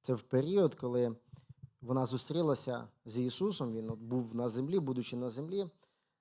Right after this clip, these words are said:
вона зустрілася з Ним, і вона вимагала цієї допомоги, вона хотіла, вона, с-, скажімо, напориста така була, і вона отримала те, що хотіла. Це п'ятнадцятий розділ,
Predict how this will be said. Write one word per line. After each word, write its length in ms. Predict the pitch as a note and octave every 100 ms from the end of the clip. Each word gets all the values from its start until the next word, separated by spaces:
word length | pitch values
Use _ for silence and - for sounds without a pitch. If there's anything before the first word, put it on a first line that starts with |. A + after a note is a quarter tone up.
| _
вона 220 | - C3 C#3+
зустрілася 640 | C3+ - D3 C#3 - C3
з 80 | A#2
Ним, 260 | D#3+ D#3
і 40 | B2
вона 420 | A2+ B2+ C#3 B2+ C3+ A2+ _ _ - B2
вимагала 760 | B2 C3 C#3 B2 D#3+ C#3+ B2+
цієї 340 | A2+ - A#2+ A2+
допомоги, 540 | A2+ G2+ A2+ A2+ G#2+
вона 200 | G#2+ A#2+
хотіла, 580 | B2 C#3 - E3 D#3 C#3
вона, 600 | A2 A2+ A#2+ A#2+ A#2+ A#2+ B2+
с-, 180 | B2 - _ _ -
скажімо, 420 | - B2 A#2 A#2+
напориста 600 | B2 - F3+ F3+ - B2+
така 260 | A#2 -
була, 380 | A2 A#2 A2+ G#2+ _ _ - - _ _ _ _ _ _ - -
і 120 | A#2+
вона 200 | A2+ A#2
отримала 460 | A2 C3 B2+ A2 G#2
те, 140 | G#2+
що 240 | - G#2 G#2 _ _ _ _ -
хотіла. 420 | A2+ A2+ G#2 G#2+ - _ _ _
Це 120 | - -
п'ятнадцятий 600 | B2+ - C3 - A2 B2+
розділ, 460 | D3+ C#3+ B2 A2+